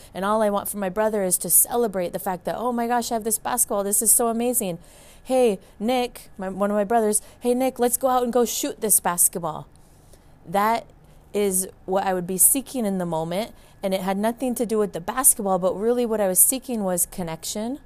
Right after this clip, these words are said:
and I was seeking to be seen, and I was speaking, seeking to be heard and to be validated by my brother that I was loved. And yes, a gift can do that, yet if there's not a corresponding response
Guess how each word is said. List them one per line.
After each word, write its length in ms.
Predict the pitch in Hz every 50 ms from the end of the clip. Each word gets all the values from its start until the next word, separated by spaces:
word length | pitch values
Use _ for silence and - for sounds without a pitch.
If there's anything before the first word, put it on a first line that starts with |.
| - - - - - - - -
and 140 | - 175 180
I 40 | 175
was 100 | 175 175
seeking 380 | - 214 208 196 - 214 202 185
to 80 | 190
be 160 | 165 180 170
seen, 540 | 165 - - - - 175 170 175 190 202 233
and 180 | - - 190 185
I 60 | 180
was 120 | 175 165
speaking, 400 | - - - 202 185 - 208 196 -
seeking 400 | - - - 208 180 - 208 202
to 80 | 196 190
be 200 | 175 185 175 165
heard 480 | - - - 175 165 175 202 233 226 - - - - - -
and 120 | 175 175
to 80 | 190 190
be 140 | 202 196
validated 760 | 175 175 - 180 196 214 214 214 196 190 185 180 185 180 165 160
by 180 | 175 170 170
my 220 | 175 175 170 170 165
brother 580 | 160 175 190 214 202 160 147 147 165 196 254 - - - - - - - - - - -
that 320 | - 185 190 190 185 - - -
I 140 | - 175 202
was 240 | 220 233 233 220 -
loved. 440 | 262 269 262 196 175 - - - - - - - - - - - - -
And 200 | 196 185 190 190
yes, 280 | 202 220 262 - -
a 120 | - 202 185
gift 360 | 175 - 208 214 214 - -
can 260 | - 208 185 175 175
do 240 | 170 214 254 269 254
that, 280 | 214 185 175 175 - -
yet 260 | - 190 190 - -
if 140 | 190 - -
there's 200 | 202 185 185 180
not 300 | 190 190 196 202 - -
a 60 | 185
corresponding 920 | - - - 208 196 196 202 190 - - - 190 185 185 185 185 180 170
response 920 | 160 165 160 - - - - - - - 226 196 170 170 - - - -